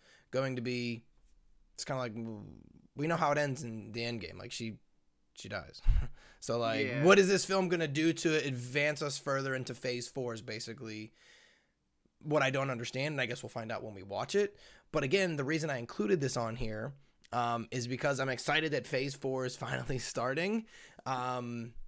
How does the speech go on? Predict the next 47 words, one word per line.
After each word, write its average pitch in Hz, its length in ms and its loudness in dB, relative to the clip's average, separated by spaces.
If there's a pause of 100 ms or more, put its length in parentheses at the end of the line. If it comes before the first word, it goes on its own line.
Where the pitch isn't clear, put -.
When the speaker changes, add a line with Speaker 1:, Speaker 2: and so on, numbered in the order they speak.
(600)
Speaker 1:
so, 165 340 4 (460)
I 156 60 6
don't 160 120 6
know. 117 120 -4 (140)
I, 147 80 0
I'm 139 180 0
curious 214 240 4
to 165 60 -2
see 185 120 4
what 170 120 4
happens, 165 400 2
but 160 80 2
like 147 140 4
I 147 40 2
said, 135 380 0
I 139 120 6
don't 156 160 4
really 160 180 2
know 151 160 0
what 143 160 0
this 139 120 -6
film 143 180 -4
is 139 60 -4
gonna 127 160 -4
bring 135 320 -2
to 131 140 -4
Phase 131 280 -2
Four, 151 400 -2 (440)
and 123 520 -4
I 127 140 2
won't 127 240 0
know 127 160 0
until 127 240 -2
we 123 80 -2
actually 117 280 -6
watch 98 280 -6
it. - 100 -16 (760)
Speaker 2:
Yeah, 139 380 -4 (220)
<laughs> 123 240 -16
that's, 127 240 -12 (200)
that's 139 180 -6
a 147 60 -14
big 147 240 -10
problem 147 360 -2
there. 123 220 -4
Speaker 1:
Yeah, 175 180 6
I, 139 160 4